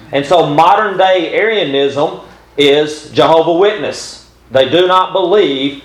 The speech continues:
that Jesus is God, and they'll come out with any kind of number of arguments to contend that. But I want us to listen to the record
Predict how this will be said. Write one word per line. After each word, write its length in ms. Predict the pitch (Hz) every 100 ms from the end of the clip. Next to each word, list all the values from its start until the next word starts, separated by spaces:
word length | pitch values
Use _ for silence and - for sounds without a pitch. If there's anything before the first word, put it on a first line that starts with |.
| -
that 180 | 127 123
Jesus 600 | 151 175 143 143 - -
is 280 | 190 190 120
God, 320 | 117 120 135
and 120 | 139
they'll 400 | 131 139 123 -
come 200 | - 147
out 220 | 139 139
with 160 | 120 120
any 220 | 143 147
kind 240 | 151 143 135
of 180 | -
number 300 | 123 135 123
of 100 | 113
arguments 540 | 120 131 - 113 104 -
to 100 | 98
contend 480 | 110 107 175 180 117
that. 340 | 101 113 113 - - -
But 100 | 117
I 80 | 139
want 200 | 190 208
us 160 | - -
to 60 |
listen 640 | 139 143 190 185 - 135 123
to 280 | 151 151 143
the 120 | 117
record 600 | 123 143 143 139 120